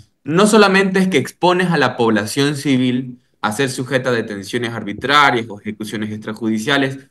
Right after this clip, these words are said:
o desapariciones forzadas como ahora está ocurriendo,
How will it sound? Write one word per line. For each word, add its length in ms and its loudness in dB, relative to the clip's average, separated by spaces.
o 100 -2
desapariciones 760 -2
forzadas 420 2
como 220 -6
ahora 180 0
está 200 -8
ocurriendo, 500 -16